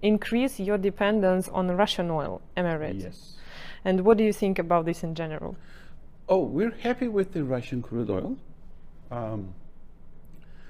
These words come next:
Speaker 2: and we, we, we, we always got, uh, good yields out of Russian crude oil. And, um, uh, of course, we like to process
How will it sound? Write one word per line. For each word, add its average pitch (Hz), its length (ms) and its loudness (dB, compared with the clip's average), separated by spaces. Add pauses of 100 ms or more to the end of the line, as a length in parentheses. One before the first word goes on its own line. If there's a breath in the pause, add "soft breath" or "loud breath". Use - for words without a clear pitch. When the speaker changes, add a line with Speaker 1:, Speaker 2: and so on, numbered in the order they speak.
(320 soft breath)
Speaker 2:
and 127 360 -2
we, 127 460 0
we, 131 320 0
we, 131 240 -6
we 123 140 0
always 151 400 0
got, 127 180 0 (540)
uh, 120 300 -2 (140)
good 147 160 0 (200)
yields 120 640 2
out 107 200 -2
of 98 200 -4 (140)
Russian 107 400 -2
crude 104 320 -2
oil. 107 280 -6 (520 soft breath)
And, 131 200 0
um, 123 300 -2 (480)
uh, 131 100 0 (120)
of - 160 -6
course, 160 260 0
we 151 140 0
like 151 320 0
to 139 60 -2
process 139 680 -2